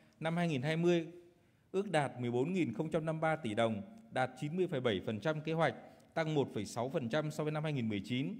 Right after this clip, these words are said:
Kim ngạch xuất khẩu phần mềm đạt chín mươi bảy triệu đô la Mỹ, tăng chín phần trăm. Hoạt động ngân hàng tiếp tục được đẩy mạnh,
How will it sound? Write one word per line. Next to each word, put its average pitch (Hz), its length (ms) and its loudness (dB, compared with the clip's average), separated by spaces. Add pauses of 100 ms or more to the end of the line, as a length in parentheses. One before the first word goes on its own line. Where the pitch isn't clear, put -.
(340)
Kim 170 160 2
ngạch 151 160 0
xuất 202 160 -2 (100)
khẩu 120 220 0
phần 117 180 0
mềm 113 280 4
đạt 117 200 0
chín 139 160 -2
mươi 160 120 2
bảy 127 100 -2
triệu 127 140 -2
đô 143 140 0
la 156 100 2
Mỹ, 156 300 -2 (240)
tăng 147 260 -2
chín 147 180 -4
phần 151 200 -2
trăm. 151 220 0 (760)
Hoạt 143 140 4
động 151 140 4
ngân 185 140 2
hàng 156 220 2
tiếp 185 140 -4
tục 156 140 -2
được 135 140 -4
đẩy 117 140 2
mạnh, 131 220 0